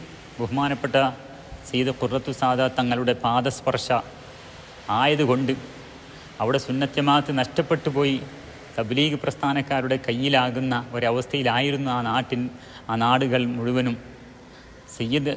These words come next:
അവറുകൾ അവിടെ വന്നിട്ട് പള്ളിക്ക് വേണ്ടി തറക്കല്ലിടുകയും ഓരോ മഹല്ലിലേക്ക്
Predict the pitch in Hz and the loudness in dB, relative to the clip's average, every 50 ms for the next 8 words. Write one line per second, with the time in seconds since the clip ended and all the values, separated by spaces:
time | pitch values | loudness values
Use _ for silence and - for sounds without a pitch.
0 | - - 127 120 127 135 131 117 127 123 127 120 - 123 120 113 127 127 120 123 | -2 -2 0 0 2 2 4 4 4 2 0 -2 -4 -4 -2 2 2 4 4 4
1 | 127 127 117 - - 127 123 120 - - - - - - - - - 120 127 131 | 2 2 0 0 -2 -2 -2 -2 -6 -12 -18 -18 -18 -18 -12 -6 -4 -2 0 2
2 | 139 135 139 - - - - - 135 117 123 123 123 123 - 117 104 113 - - | 2 2 0 -2 -8 -16 -8 -2 2 2 4 4 2 2 2 4 2 2 2 2
3 | - 139 135 127 123 120 123 120 113 110 113 - - - - - - - - - | 2 4 6 4 4 6 6 4 4 2 0 -2 -6 -14 -16 -16 -16 -16 -16 -16
4 | - - - 123 135 147 151 147 147 135 143 147 143 147 147 151 143 - | -12 -4 0 4 6 8 8 8 8 6 6 6 4 6 6 4 4 4